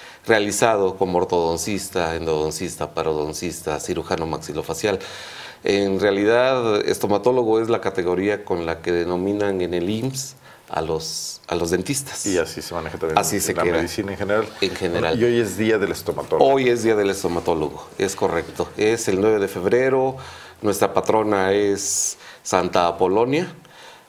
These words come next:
Speaker 1: y, este, nuestra patrona como estomatóloga, cuando se nos llega a atravesar alguna, alguna situación especial, nos encomendamos a ella, que está
Speaker 2: Bueno.
Speaker 1: cerca del Señor Jesús y que nos ayude.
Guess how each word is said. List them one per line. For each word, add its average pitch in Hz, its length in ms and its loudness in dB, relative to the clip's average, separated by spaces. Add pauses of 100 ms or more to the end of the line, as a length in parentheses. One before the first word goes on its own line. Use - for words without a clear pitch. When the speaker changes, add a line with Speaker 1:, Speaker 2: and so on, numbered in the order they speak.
Speaker 1:
y, 87 280 0
este, 80 1400 -2 (260)
nuestra 78 600 -2 (320)
patrona 92 480 2
como 87 360 0
estomatóloga, 113 680 2
cuando 90 240 0
se 92 160 -2
nos 87 320 -2 (240)
llega 101 200 2
a - 20 2
atravesar 95 500 0
alguna, 92 640 0 (640)
alguna 104 400 4
situación 104 540 0
especial, 117 720 0 (180)
nos 107 160 0
encomendamos 95 720 0
a 82 100 2
ella, 78 320 -2
que - 80 -14
está - 160 -4
Speaker 2:
Bueno. 92 160 2
Speaker 1:
cerca 98 240 2
del 80 420 -2
Señor 101 320 -2
Jesús 131 360 -2
y 90 40 -10
que - 140 -4
nos 76 160 -4
ayude. 76 280 -2